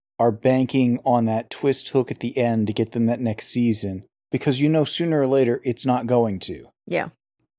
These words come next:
Speaker 1: And this was one, again, that I don't know that it should have been made in terms of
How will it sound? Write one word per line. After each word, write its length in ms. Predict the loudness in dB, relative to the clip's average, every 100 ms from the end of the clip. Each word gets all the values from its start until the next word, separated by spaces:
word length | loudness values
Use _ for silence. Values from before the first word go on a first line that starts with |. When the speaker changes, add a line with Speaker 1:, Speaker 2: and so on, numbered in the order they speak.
| -8
Speaker 1:
And 560 | -2 2 2 0 -2 -8 _ _ _ _ -4
this 220 | -2 0
was 140 | -2
one, 220 | 2 4 4
again, 480 | 2 2 4 2
that 260 | 2 2 0 _ _ -6
I 180 | -2 2
don't 220 | 2 0 _ _ -6
know 360 | 2 6 6 4
that 160 | 2
it 120 | 2
should 320 | 2 2 4 2
have 200 | 0 2
been 200 | 2 4
made 280 | 4 4
in 120 | 2 0
terms 400 | 0 0 -2 0
of 380 | 2 2 0